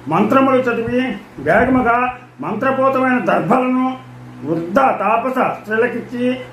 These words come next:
కొన-, కొనలతో ఒక పుత్రునికి, ఆ దర్భల మొదళ్లచే మరి యొక్క పుత్రునికి మార్జము చేయడని, మార్జనము చేయడని చెప్పి పంపించను. ఆ కారణము చేత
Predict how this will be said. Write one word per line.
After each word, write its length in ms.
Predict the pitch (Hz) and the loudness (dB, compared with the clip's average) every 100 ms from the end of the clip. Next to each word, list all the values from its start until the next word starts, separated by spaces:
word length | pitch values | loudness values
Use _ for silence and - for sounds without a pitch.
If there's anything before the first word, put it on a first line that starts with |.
| - - | -20 -2
కొన-, 380 | 180 196 208 - | 0 0 -2 0
కొనలతో 480 | 165 233 262 262 | 2 4 4 6
ఒక 400 | 269 254 233 220 | 4 4 0 -2
పుత్రునికి, 720 | 202 220 254 254 254 254 254 - - - - | -6 -2 0 0 0 -2 -2 -8 -16 -16 -2
ఆ 160 | 190 220 | 2 2
దర్భల 440 | 202 180 262 262 | 0 -2 0 0
మొదళ్లచే 640 | 240 190 247 247 247 254 | 2 2 2 2 2 2
మరి 240 | 254 214 240 | 4 4 2
యొక్క 160 | 240 | 0
పుత్రునికి 760 | - - 233 240 240 247 254 247 - - 139 | -2 -2 0 2 2 4 4 2 -2 -6 2
మార్జము 500 | 165 233 233 285 262 | 2 2 0 -2 0
చేయడని, 600 | 247 247 247 254 254 247 - - - - - - - - - | 4 4 2 0 -2 -4 -10 -20 -20 -20 -20 -20 -20 -20 -4
మార్జనము 580 | 139 196 233 269 269 262 | 0 0 0 -2 -4 -2
చేయడని 440 | 240 247 254 254 | 4 4 4 0
చెప్పి 580 | 208 202 254 262 254 - - - | -2 -4 -2 -2 -4 -6 -14 -2
పంపించను. 800 | 233 254 240 226 240 226 147 - - - | 2 4 4 2 4 4 2 -2 -12 -4
ఆ 220 | 143 214 226 | 0 2 2
కారణము 500 | 180 190 247 262 262 | 0 0 0 -2 -2
చేత 600 | 262 262 226 208 196 | 0 0 2 2 2